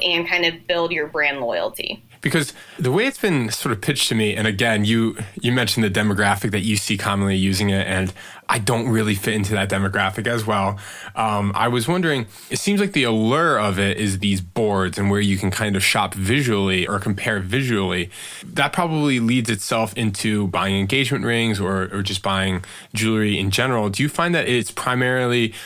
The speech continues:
Speaker 2: like, bride-to-bes coming in with their own boards, or the husband, um, or future husband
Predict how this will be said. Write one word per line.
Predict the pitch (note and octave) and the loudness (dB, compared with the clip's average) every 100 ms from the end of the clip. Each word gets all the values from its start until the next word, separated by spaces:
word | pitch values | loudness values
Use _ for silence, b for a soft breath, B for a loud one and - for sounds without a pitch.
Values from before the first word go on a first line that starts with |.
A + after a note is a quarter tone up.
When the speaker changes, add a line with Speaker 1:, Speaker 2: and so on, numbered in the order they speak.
| B | B
Speaker 2:
like, | A2+ G2+ | -2 0
bride-to-bes | A2+ G#2 G2 F#2 A2 A2+ A2 | 2 2 0 0 2 4 2
coming | - A#2 G#2+ | 0 0 2
in | G#2+ A2 G#2+ | 2 2 2
with | G2 F#2+ | 0 -2
their | G2+ | -4
own | G#2+ C3 D3 | 0 0 0
boards, | D3+ D#3 D3+ D3+ C#3+ - | 0 2 2 2 0 -2
or | G#2 G2 G2 F#2+ F2+ B B - | 0 2 2 2 -2 B B -4
the | G2+ | 0
husband, | C3 B2 B2+ A#2+ A#2 A2+ | 0 0 0 2 2 0
um, | - F#2+ F#2 F2 | 0 -2 -2 -4
or | E2+ | -6
future | - A2+ G#2 | -4 -2 0
husband | G#2+ F#2+ G#2 G#2 | 0 0 0 0